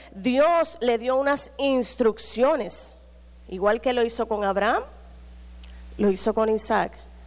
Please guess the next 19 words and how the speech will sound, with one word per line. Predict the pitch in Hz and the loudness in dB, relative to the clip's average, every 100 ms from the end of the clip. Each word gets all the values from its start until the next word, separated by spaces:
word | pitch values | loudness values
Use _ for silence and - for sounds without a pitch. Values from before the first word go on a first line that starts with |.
| - - | -12 -2
Dios | 254 254 269 - - | 2 2 0 -4 -4
le | 220 | -2
dio | 208 202 - | 0 -2 0
unas | 262 277 262 - | 0 0 -2 -2
instrucciones | 453 440 - 180 - - 277 254 185 - | 0 0 -2 -6 -4 0 2 2 -2 -2
a | |
Isaac. | 175 - 151 156 - - - - - - - - - | -2 -2 -4 -4 -8 -20 -20 -20 -18 -18 -16 -4 2
Entonces, | 262 262 277 277 240 - - | 2 2 0 2 -2 -2 0
antes | 330 415 392 294 294 240 | 2 2 2 2 2 0
de | 247 | 0
que | 233 | 0
Isaac | 233 - - 233 294 | -2 -2 0 2 0
sembrara, | - 311 302 240 220 220 254 254 - - | 0 0 2 2 2 2 0 -4 -16 -8
yo | 180 220 | -2 0
puedo | 226 220 220 | 2 2 2
ver | 220 269 | 2 2
algo. | 415 233 175 - - - - - - - - - - - - - - - - - - | 2 -2 -8 -14 -20 -20 -20 -20 -18 -18 -18 -16 -16 -16 -14 -14 -14 -12 -12 -12 -2
Que | - 240 | 2 2
Isaac | 214 - 208 233 311 269 | 2 0 2 4 2 0